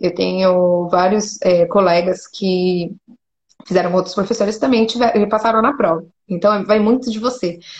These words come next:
Por isso que é tão estressante essa prova, porque é muito você que vai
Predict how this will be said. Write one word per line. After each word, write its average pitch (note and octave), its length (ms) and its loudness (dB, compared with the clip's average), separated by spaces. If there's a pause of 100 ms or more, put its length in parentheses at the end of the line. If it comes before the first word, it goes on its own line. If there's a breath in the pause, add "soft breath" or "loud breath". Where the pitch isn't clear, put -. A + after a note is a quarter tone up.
(140 loud breath)
Por G#3+ 100 0
isso G#3+ 100 -2
que - 80 -6
é - 20 -2
tão B3+ 120 0
estressante A3+ 520 0
essa F#3 160 -2
prova, E3 320 0
porque F#3 480 -4 (420 loud breath)
é G3 120 2
muito A3+ 260 4
você A3+ 380 2
que C#4 200 0
vai G#3 960 -2